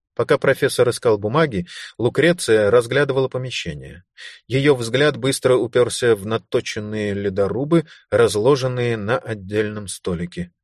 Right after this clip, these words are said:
Палеонтолог-приматолог заметил ее интерес. "Знаю, знаю! Он умер от удара ледорубом в живот. В дело пустили штуковину вроде этих.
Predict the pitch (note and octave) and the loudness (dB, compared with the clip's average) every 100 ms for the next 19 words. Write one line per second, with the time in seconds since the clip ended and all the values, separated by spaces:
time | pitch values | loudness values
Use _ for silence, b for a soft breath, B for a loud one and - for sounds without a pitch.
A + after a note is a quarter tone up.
0 | _ _ A2 G2+ G2 F#2 B2 E3+ E3+ - | _ _ 0 2 0 0 2 2 0 -2
1 | C3+ A2+ F#2 D3 D3+ D3 - A#2+ C#3+ C#3+ | -4 -4 -4 -4 -4 -6 -10 -8 -6 -6
2 | E2 D2+ D2 C#2+ C2 A#1+ B1+ C#2+ C2+ D#2+ | -8 -10 -12 -14 -16 -16 -14 -16 -18 -20
3 | D#2+ F2 - - _ _ _ _ - E2+ | -16 -16 -16 -18 _ _ _ _ -14 -2
4 | A#2 C#3 C#3 C3+ C3 G#2+ A#2 D3 D3+ C#3+ | 0 2 2 4 2 0 0 2 4 4
5 | C3+ C#3 C3 A2+ B B B B B B | 6 6 6 4 B B B B B B
6 | B2 D#3 C3+ D3 C#3+ C3 F#2+ G#2+ F#2+ B2 | 2 4 4 4 6 6 4 2 4 6
7 | B2 A2+ G2+ E2+ F2+ F#2+ F2 D2 - D#2+ | 6 4 2 0 0 -2 -4 -6 -8 -6
8 | B1+ B1+ _ - - _ - C3 G3 E3 | -4 -6 _ -20 -20 _ -4 2 6 6
9 | E3+ D3+ - D#3+ C#3+ - C3+ C3 C#3+ A#2+ | 4 0 4 4 4 0 -4 4 4 4
10 | A#2 A2+ F#2+ F2 _ - C3+ G#2 F2+ B1+ | 0 -2 -2 -6 _ 2 2 2 -2 -4
11 | - - _ | -10 -16 _